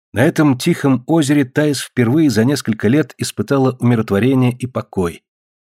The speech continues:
растворяясь в чистом горном воздухе, сиянии солнца,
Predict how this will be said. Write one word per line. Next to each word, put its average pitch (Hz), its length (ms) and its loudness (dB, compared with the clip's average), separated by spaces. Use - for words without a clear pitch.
растворяясь 147 720 2
в - 120 -16
чистом 156 680 0
горном 127 420 2
воздухе, 107 640 -2
сиянии 147 480 0
солнца, 107 720 -2